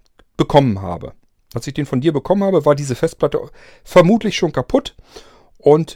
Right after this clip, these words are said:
ist jetzt endgültig verreckt. Jetzt geht gar nichts mehr. Dann wird jeder normale Händler in Deutschland, ähm, sagen, "Ja,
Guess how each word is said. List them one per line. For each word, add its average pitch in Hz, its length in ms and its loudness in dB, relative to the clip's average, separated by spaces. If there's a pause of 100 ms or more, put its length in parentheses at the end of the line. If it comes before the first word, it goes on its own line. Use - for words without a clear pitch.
ist - 200 -6
jetzt - 200 -2
endgültig 107 420 -2
verreckt. 92 320 -10
Jetzt 120 180 -4
geht - 220 -4
gar 107 180 -2
nichts - 260 -8
mehr. 85 180 -12 (1300)
Dann 110 260 -4
wird - 260 0 (300)
jeder 123 340 -2
normale 107 380 -2
Händler 135 300 -6
in - 80 -8
Deutschland, 123 580 -6 (120)
ähm, 110 480 -6 (100)
sagen, 107 520 -4 (640)
"Ja, 139 120 6